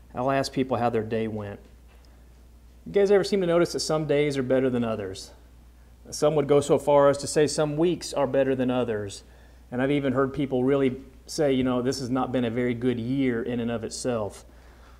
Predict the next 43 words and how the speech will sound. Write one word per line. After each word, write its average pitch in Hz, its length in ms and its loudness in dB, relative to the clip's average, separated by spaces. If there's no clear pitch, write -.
Well, 147 160 6
the 156 100 4
reason 190 380 6
that 160 140 4
they 165 120 6
would 143 180 2
make 156 220 2
those 143 400 4
statements 135 580 4
is 120 160 -4
it's 123 200 -4
not 139 240 0
been 131 140 0
a 120 60 0
good 120 300 0
day 110 300 0
or 110 200 -2
a 110 60 -4
good 127 240 0
week 113 380 -4
or 117 180 0
a 107 220 -6
good 135 240 -4
year 135 380 0
is 127 140 -2
because 139 300 -2
oftentimes, 135 800 0
if 113 140 -6
you 120 80 -10
go 139 120 0
back, 165 380 4
they're 151 120 -2
dealing 151 380 0
with 143 140 -2
a 131 40 -2
number 123 260 0
of 127 100 -2
issues. 143 380 -2
They're 117 140 -4
struggling 143 520 0
with 123 160 -2
different 123 340 -2
things. 113 460 -6